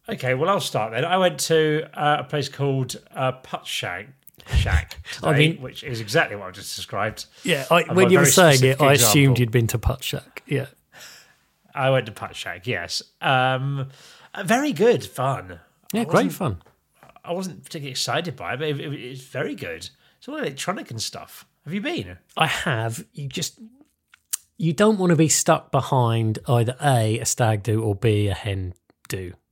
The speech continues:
Speaker 2: 'cause that's what happened to <laughs> us. But I took my child a couple of years ago in Bournemouth.
Speaker 1: What, it takes too long?
Speaker 2: Yeah, it takes too long, and they're a bit annoying. And also, you know, we went sort of in the middle of the day, and you just think, "I don't really, I don't wanna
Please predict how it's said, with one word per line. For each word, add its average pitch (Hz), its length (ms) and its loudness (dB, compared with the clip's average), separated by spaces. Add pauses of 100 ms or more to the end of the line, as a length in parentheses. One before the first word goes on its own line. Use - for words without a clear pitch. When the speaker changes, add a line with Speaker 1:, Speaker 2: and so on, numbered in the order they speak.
(440)
Speaker 2:
'cause 101 120 -2
that's - 200 2
what 123 120 -4
happened - 300 -4
to - 140 4
<laughs> - 20 -4
us. - 460 0 (140)
But 139 120 -2
I 117 80 4
took 139 240 -2
my 113 140 -4
child 104 560 -6
a - 20 -16
couple 123 240 -6
of 117 60 -4
years 110 120 0
ago 113 140 0
in 110 140 0
Bournemouth. 113 420 2
Speaker 1:
What, 120 200 0
it 123 80 -10
takes 143 280 -2
too 151 180 0
long? 135 280 0 (320)
Speaker 2:
Yeah, 196 600 8 (560)
it 180 180 -6
takes 156 320 -4
too 156 240 2
long, 127 440 4
and 131 120 -2
they're 127 140 0
a 120 40 -2
bit 131 200 -2
annoying. 104 520 -2
And 208 80 6
also, 214 200 2
you 220 100 2
know, 139 80 6
we 165 100 4
went 190 220 2
sort 185 140 -2
of 127 60 0
in 143 100 4
the 131 60 4
middle 131 280 4
of 110 80 -4
the 113 80 -2
day, 107 320 0
and 101 100 -2
you 104 60 -2
just 110 260 -2
think, 107 260 -6 (680)
"I 131 80 0
don't 120 240 -2
really, 107 260 -2 (140)
I 101 160 -6
don't 104 160 -6
wanna 95 200 -6